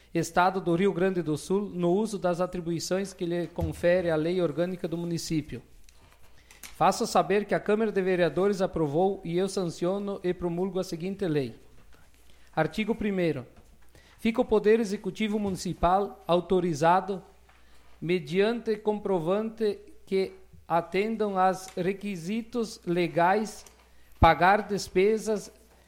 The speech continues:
diretamente relacionadas ao evento alusivo ao sexagésimo terceiro aniversário do município. Artigo segundo. As despesas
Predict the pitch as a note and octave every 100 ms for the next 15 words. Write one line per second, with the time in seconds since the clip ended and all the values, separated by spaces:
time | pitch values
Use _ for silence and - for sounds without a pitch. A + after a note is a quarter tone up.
0 | - D3+ F#3+ A3 A3 F3 F3+ A3 A3+ G3+
1 | G3 F#3+ G3+ F#3 E3 F#3 F#3+ G3+ F#3+ -
2 | F3 F3+ F3 D#3 G3 A3 G#3 F#3+ E3 C#3+
3 | G3 G3+ G#3+ G#3 E3+ F#3 F#3+ - - G#3
4 | G#3 - F3 F3+ G3 G3+ G#3+ G3+ F3+ E3
5 | F#3+ G3+ F#3+ F3+ D3+ F3 F3 F3 F#3 F#3
6 | F3+ E3 C#3+ B2 - - - - - -
7 | - - - - - D#3 D#3 G#3 G#3 A3
8 | F#3+ D#3+ D3 - - _ _ - - E3+
9 | E3+ F3+ - - G#3 B3 A#3+ A#3+